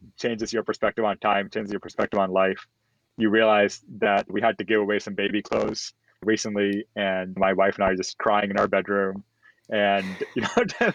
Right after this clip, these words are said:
<laughs> th-, these things you just don't see coming right before you have kids, these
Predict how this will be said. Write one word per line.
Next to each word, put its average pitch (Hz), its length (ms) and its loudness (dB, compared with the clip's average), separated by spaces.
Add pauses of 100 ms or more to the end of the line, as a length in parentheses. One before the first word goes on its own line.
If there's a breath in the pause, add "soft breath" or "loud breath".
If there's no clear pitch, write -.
(100)
<laughs> - 280 -14
th-, 151 200 0
these 156 180 -2
things 147 260 -2
you 127 100 -6
just 113 120 -4
don't 117 200 -2
see 110 120 -6
coming 98 260 -6
right 95 160 -6
before 104 240 -6
you 95 80 -2
have 98 160 0
kids, 98 420 -2
these 98 280 -4